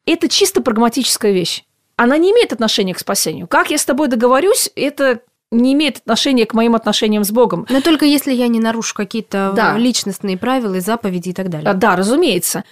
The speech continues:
Speaker 1: Но от того, как мы с тобой договоримся, если это все в рамках Божьего закона, зависит только мои и твои прагматичные интересы.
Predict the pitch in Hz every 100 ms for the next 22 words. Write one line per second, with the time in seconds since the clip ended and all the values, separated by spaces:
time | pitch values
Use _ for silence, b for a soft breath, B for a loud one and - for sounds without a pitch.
0 | b 226 294 339 269 262 277 320 359 320
1 | 262 240 277 277 262 277 254 247 233 247
2 | 285 440 - 262 226 214 202 202 233 214
3 | 226 190 190 208 202 190 190 220 226 415
4 | 415 247 B B 220 269 392 - 254 330
5 | - 240 262 330 415 277 233 240 269 302
6 | 262 214 220 262 233 214 202 - 185 165
7 | -